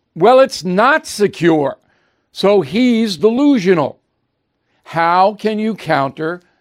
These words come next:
delusional? A few days ago, Mister Biden stated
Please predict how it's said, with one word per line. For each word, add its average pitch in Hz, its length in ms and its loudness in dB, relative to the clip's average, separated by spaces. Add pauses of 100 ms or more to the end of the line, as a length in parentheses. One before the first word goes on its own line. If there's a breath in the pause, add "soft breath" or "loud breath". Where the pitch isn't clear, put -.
(200)
delusional? 196 720 -4 (560)
A 180 80 -2
few 226 200 -2
days 190 260 2
ago, 170 300 2
Mister 214 280 -8
Biden 156 320 0
stated 156 580 -8